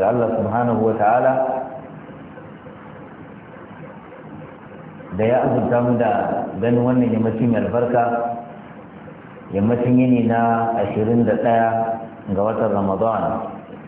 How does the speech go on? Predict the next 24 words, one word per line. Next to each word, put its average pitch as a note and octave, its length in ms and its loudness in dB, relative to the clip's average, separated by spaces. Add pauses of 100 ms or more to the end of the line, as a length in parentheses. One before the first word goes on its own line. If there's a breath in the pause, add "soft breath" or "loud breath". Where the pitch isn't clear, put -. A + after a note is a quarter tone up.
(840)
na A#2 100 4
shekarar A#2 400 2
hijira A#2 380 4 (720)
dubu A#2 320 2
ɗaya A#2+ 400 4
da A#2+ 160 2
ɗari A2 320 4
hudu A#2 240 2
da G#2+ 240 2
arba'in A2 240 2
da G2+ 80 0
shida, B2+ 280 2 (1080)
daidai B2 460 4
da G#2+ 140 2 (1700)
ashirin A#2 400 2
da A2+ 80 4
ɗaya A#2+ 720 4
ga - 20 2
watan A2+ 460 2
uku A#2+ 420 2 (460)
miladiya A#2 880 2 (560)
dubu A2+ 260 2
biyu A#2 160 2
da A2 80 4